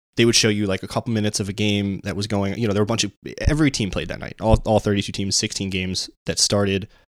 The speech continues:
I believe it was, like, six P M. They went until, well, the last game started at eleven P M Eastern. It ended, like,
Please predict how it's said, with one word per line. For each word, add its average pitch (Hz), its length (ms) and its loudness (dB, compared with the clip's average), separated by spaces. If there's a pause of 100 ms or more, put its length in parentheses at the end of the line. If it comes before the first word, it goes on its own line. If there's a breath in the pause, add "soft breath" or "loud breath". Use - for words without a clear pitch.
(100)
I 104 40 -6
believe 104 200 4
it 85 60 -4
was, - 100 -2
like, 85 100 -4
six 135 200 -2
P 127 140 -2
M. 120 140 0
They 104 80 0
went 101 280 -2 (120)
until, 95 600 -4 (600)
well, 110 60 2
the 107 60 0
last 104 200 2
game 95 100 -4
started 90 280 -4
at - 60 -10
eleven - 520 -8 (180)
P - 120 -14
M - 120 -10
Eastern. - 320 -10
It - 120 -12
ended, - 260 -12
like, 57 180 -14